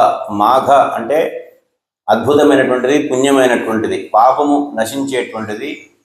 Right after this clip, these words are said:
ఈ పుణ్యమైనటువంటి ఈ నెలలో శివకేశవులు ఇద్దరికీ కూడా ఇష్టమైనటువంటి ఈ మాఘమాసములో వచ్చేటువంటి రథసప్తమి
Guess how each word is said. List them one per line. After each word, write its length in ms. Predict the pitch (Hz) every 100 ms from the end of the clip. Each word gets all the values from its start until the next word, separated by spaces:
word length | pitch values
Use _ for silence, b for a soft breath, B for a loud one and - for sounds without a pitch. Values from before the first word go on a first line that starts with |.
| _ -
ఈ 240 | 135 135 131
పుణ్యమైనటువంటి 1120 | 127 143 156 156 156 156 156 151 151 151 151
ఈ 340 | 151 156 135 120
నెలలో 840 | 104 95 110 131 135 95 98 - - - _ _ _ _ _ _ _ _ _
శివకేశవులు 840 | - 113 135 160 160 165 165 156
ఇద్దరికీ 580 | 147 135 156 156 156 160
కూడా 200 | 151 147
ఇష్టమైనటువంటి 920 | 147 147 143 143 143 139 - 139 143
ఈ 380 | 143 - 127 113
మాఘమాసములో 960 | 101 95 - 127 127 127 127 127 123 120
వచ్చేటువంటి 580 | 110 - 104 101 92
రథసప్తమి 840 | - 90 - 123 120 147 151 180